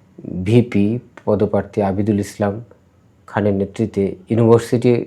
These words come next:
ল্যাবরেটরি স্কুল অ্যান্ড কলেজের, কলেজ কেন্দ্রে তারা এ বিক্ষোভ করেন। এ সময় তারা "সাদিক কায়েম ভোট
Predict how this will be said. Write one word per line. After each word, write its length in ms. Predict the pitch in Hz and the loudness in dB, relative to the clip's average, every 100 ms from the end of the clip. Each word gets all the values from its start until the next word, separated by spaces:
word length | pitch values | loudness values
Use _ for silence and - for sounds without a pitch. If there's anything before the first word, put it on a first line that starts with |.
| - | -2
ল্যাবরেটরি 440 | 104 101 113 117 110 | 0 2 2 0 -2
স্কুল 240 | - 113 | -2 0
অ্যান্ড 180 | 107 107 | 0 0
কলেজের, 500 | 107 107 104 101 104 _ _ _ _ _ _ | 0 0 2 -2 -4 _ _ _ _ _ _
কলেজ 340 | 110 117 117 | 4 4 4
কেন্দ্রে 240 | - 110 107 | 0 0 2
তারা 220 | 107 101 | 0 0
এ 180 | - 101 | 0 -2
বিক্ষোভ 460 | 104 95 - 101 101 - | -2 -4 -4 -6 -6 -10
করেন। 260 | - 82 80 - - - | -6 -6 -8 -16 -20 -6
এ 80 | 113 | -4
সময় 300 | - 139 135 | 0 2 2
তারা 340 | 131 107 113 - _ _ _ | 2 0 -2 -8 _ _ _
"সাদিক 580 | - - 113 110 117 - | -14 -2 0 2 0 0
কায়েম 380 | - 107 107 107 | 2 4 4 0
ভোট 240 | 95 110 | 2 0